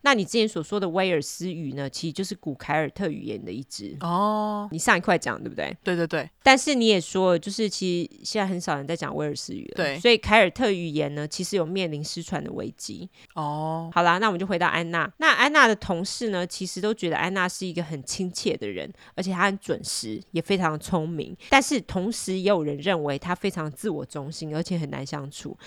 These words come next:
Speaker 1: 后来安娜呢，她在跟大学里面一些同事因为理念不合的关系，她就辞去了教学的工作，她就把她的重心放在写作跟家教。
Speaker 2: 嗯。
Speaker 1: 那据安娜的妈妈说，安娜其实非常受小朋友的欢迎，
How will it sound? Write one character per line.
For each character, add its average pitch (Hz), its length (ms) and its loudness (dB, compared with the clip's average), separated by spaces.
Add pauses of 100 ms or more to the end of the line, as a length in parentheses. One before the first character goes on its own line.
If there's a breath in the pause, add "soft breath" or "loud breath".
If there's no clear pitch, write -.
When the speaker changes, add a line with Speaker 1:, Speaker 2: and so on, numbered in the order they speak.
Speaker 1:
后 - 160 6
来 240 60 12
安 214 220 6
娜 214 160 6
呢， 180 140 2
她 190 140 0
在 214 140 4
跟 202 180 -2
大 196 180 6
学 175 220 0
里 151 140 -4
面 180 180 -2
一 180 60 -2
些 180 100 -2
同 160 240 -6
事 170 160 -6
因 185 80 -2
为 185 100 0
理 175 180 0
念 208 200 0
不 208 140 -10
合 147 340 -6
的 156 80 -4
关 160 260 0
系， 151 320 -6 (140 loud breath)
她 220 140 2
就 233 80 4
辞 - 220 -6
去 208 180 -2
了 170 60 0
教 170 180 -2
学 165 160 -6
的 143 100 -8
工 147 260 -6
作， - 280 -4 (260 loud breath)
她 233 120 0
就 233 100 2
把 175 140 4
她 190 160 4
的 185 80 2
重 190 260 0
心 175 240 -4
放 185 180 -2
在 180 120 2
写 143 340 0
作 185 200 0
跟 156 220 -2
家 135 320 -2
教。 - 340 -2 (120)
Speaker 2:
嗯。 165 340 0
Speaker 1:
那 285 160 6
据 262 200 2
安 220 200 6
娜 220 160 6
的 190 80 -2
妈 180 140 2
妈 180 180 2
说， 165 320 0
安 202 180 2
娜 220 140 4
其 170 160 -4
实 143 80 -6
非 175 180 -2
常 156 160 -2
受 156 480 0
小 - 160 -2
朋 180 160 -4
友 165 60 -2
的 147 100 -2
欢 156 240 0
迎， 151 240 -8